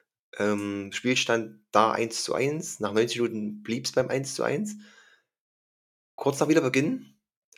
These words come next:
zwei zu eins für Weiler. Und dann kommt eine Einwechslung, die hat mich ein bisschen überrascht. Nick Schubert kommt rein, es fallen zwei rote Karten auf der anderen Seite bei Siebleben. Und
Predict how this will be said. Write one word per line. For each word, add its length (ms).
zwei 240
zu 180
eins 400
für 260
Weiler. 460
Und 120
dann 160
kommt 240
eine 80
Einwechslung, 720
die 120
hat 120
mich 140
ein 80
bisschen 640
überrascht. 540
Nick 220
Schubert 320
kommt 220
rein, 600
es 100
fallen 360
zwei 280
rote 220
Karten 360
auf 220
der 120
anderen 300
Seite 460
bei 160
Siebleben. 680
Und 240